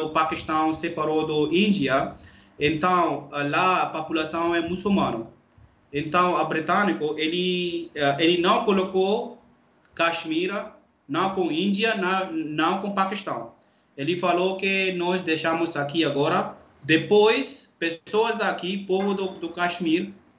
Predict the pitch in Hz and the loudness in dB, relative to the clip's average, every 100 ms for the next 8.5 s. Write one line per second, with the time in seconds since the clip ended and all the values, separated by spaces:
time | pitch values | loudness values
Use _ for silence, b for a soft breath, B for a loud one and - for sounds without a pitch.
0 | _ _ _ 165 196 220 214 196 196 202 | _ _ _ 2 2 2 -2 -2 0 0
1 | 208 208 214 233 190 175 175 175 175 170 | 0 -6 -10 -10 -2 2 4 2 -2 -2
2 | 170 151 175 175 156 156 165 170 165 170 | -6 -6 -6 -4 -4 0 0 0 0 2
3 | 165 160 151 147 143 165 180 180 147 147 | 0 -2 -2 0 0 0 2 2 2 0
4 | 156 - - - 160 170 165 156 160 151 | -4 -6 -6 0 2 4 2 0 -2 -2
5 | 151 143 135 135 139 139 - 156 175 190 | -2 -2 -2 -2 -4 -2 -4 0 2 2
6 | 208 202 190 196 185 185 185 185 185 185 | 2 -2 -2 -2 -2 2 2 0 0 -2
7 | 180 196 190 190 185 180 175 147 139 151 | -2 -4 -4 0 0 0 0 0 0 2
8 | 156 165 151 120 | 4 4 2 -6